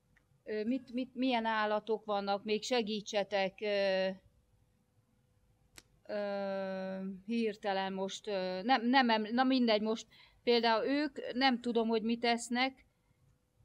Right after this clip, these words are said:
akkor csigák, ö, zöldségeket, ö,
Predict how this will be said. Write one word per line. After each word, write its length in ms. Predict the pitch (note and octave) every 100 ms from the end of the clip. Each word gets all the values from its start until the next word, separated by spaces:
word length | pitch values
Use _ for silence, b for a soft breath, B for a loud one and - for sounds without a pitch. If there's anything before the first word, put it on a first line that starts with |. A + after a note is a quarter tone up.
| _
akkor 420 | - A3 - A#3+ A#3
csigák, 600 | C#4+ A#3 A#3 G#3+ G#3+ A3+
ö, 220 | A3 G#3
zöldségeket, 1200 | G3 B3+ A#3+ A#3 A#3+ A3+ G#3+ A3 G#3+ A3 G#3 G#3 A3
ö, 300 | G#3 G3+